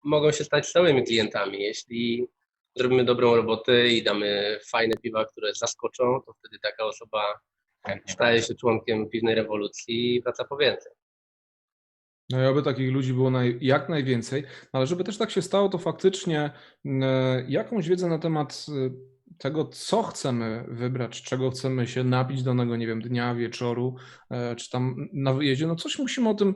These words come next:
Speaker 3: piwie, e, wiedzieć. Może zacznijmy od docenta. Docent, jak ty byś doradził właśnie takiej osobie, która chce wybrać piwo? Na co powinna taka osoba zwracać uwagę?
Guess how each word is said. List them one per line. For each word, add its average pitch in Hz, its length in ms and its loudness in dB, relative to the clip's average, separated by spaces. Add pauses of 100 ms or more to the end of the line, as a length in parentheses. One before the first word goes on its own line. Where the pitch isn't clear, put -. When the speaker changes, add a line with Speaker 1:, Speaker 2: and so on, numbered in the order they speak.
(240)
Speaker 3:
piwie, 151 500 4
e, 127 240 0
wiedzieć. 117 500 -2
Może 196 300 0
zacznijmy 185 500 4
od - 200 0 (220)
docenta. 127 540 2
Docent, 156 460 2 (380)
jak 208 480 4
ty 254 80 0
byś 185 200 2
doradził 147 680 4
właśnie 147 600 -2
takiej 147 260 -2
osobie, 135 360 0
która 127 520 0 (280)
chce - 220 -2
wybrać 208 440 2 (260)
piwo? 127 220 -2
Na 170 180 6
co 202 420 2 (120)
powinna 151 460 0
taka 135 220 -2
osoba 127 280 0
zwracać 120 340 -2
uwagę? 107 340 -8